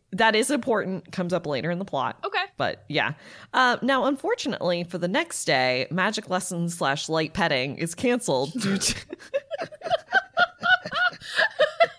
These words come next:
Speaker 1: <laughs> due to a Fae delegation coming in. So Fae and elves are different.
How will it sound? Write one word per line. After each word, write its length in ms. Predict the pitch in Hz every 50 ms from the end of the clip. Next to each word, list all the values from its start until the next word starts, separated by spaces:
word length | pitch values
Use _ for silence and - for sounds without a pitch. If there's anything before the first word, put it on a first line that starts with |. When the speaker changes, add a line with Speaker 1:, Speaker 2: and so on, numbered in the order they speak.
| - 523 453
Speaker 1:
<laughs> 520 | 381 370 427 698 349 320 302 294 719 - 719 - - - - - - - - - - - - _ -
due 240 | 277 247 285 302 339
to 260 | 403 - - 381 262
a 60 | 233
Fae 400 | 247 - - - 214 202 208 202
delegation 760 | 202 202 180 160 160 156 156 160 147 139 139 - - 147 135
coming 280 | - - 127 123 123 120
in. 100 | 113 -
So 160 | - - 185
Fae 340 | 185 - - 262 277 311 330
and 100 | 302 -
elves 300 | - 214 208 208 202 208 190
are 80 | 160
different. 500 | 165 - 143 135 - - 90 64 - -